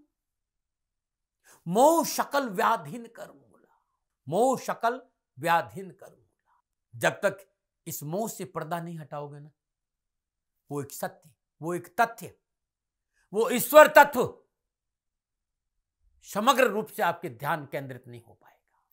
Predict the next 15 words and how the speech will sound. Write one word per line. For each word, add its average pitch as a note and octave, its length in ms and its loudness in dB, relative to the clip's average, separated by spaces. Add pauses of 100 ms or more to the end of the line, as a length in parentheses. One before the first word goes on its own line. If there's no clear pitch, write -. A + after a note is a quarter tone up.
(720)
मोह C#4+ 260 8
का D#4+ 160 8
पर्दा C4+ 300 8
हटाओ, B3 360 12 (600)
अहंकार A#3+ 480 10
का A#3 120 8
पर्दा A3 260 4
हटाओ, G#3 380 6 (720)
ईश्वर D4+ 380 10 (120)
तत्व A#3+ 260 4
पर G#3 260 4 (240)
समग्र A3 420 4
ध्यान F3+ 360 0
केंद्रित D#3 420 -8
करो - 280 -18